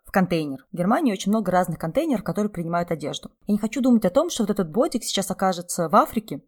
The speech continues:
в огромной куче од-, секонд-хенд одежды из Европы или Америки. Я недавно смотрела, э, репортаж как раз о секонд-хенд одежде, которая прилетает в Африку. Многие африканские страны даже думают о том, чтобы запретить ввоз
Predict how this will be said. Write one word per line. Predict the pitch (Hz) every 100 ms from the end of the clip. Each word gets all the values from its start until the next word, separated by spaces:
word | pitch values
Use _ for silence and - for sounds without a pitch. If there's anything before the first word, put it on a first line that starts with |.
| _
в | 185
огромной | 190 185 226 220 190
куче | - 214 - 185 - -
од-, | - 165 -
секонд-хенд | - 180 - 190
одежды | 170 208 214 180
из | 170
Европы | 160 185 185
или | 165
Америки. | 165 151 147 - - - -
Я | - 180
недавно | 196 202 196
смотрела, | - 180 190 185 175 165 -
э, | 175 170 175
репортаж | 185 190 320 - -
как | - 180
раз | 190 190 185 -
о | 170 175
секонд-хенд | 170 175 170 185 175 165
одежде, | 165 220 240 202
которая | 160 185 180
прилетает | 175 160 - 160 -
в |
Африку. | 285 247 - 170 _ _
Многие | 175 208 202
африканские | 196 190 190 190 190
страны | - 180 190 185
даже | 175 180 180
думают | 185 175
о | 170
том, | 180
чтобы | 175 160 165
запретить | 175 175 - 269 -
ввоз | 180 156 170 165 - -